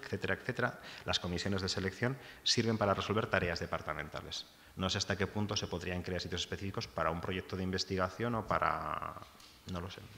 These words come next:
que se me puede ocurrir, pero ahí está. Y luego también, mm,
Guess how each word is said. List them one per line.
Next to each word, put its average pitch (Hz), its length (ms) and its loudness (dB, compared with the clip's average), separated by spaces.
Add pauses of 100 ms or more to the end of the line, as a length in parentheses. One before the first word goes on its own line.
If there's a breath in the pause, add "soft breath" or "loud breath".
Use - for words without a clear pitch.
(140)
que 90 80 0
se 92 100 -4
me 87 60 -2
puede 90 160 2
ocurrir, 82 240 -2 (100)
pero 82 120 0
ahí 82 60 2
está. 73 220 -4 (1400 loud breath)
Y 110 60 8
luego 104 220 10
también, 123 420 6
mm, 95 260 4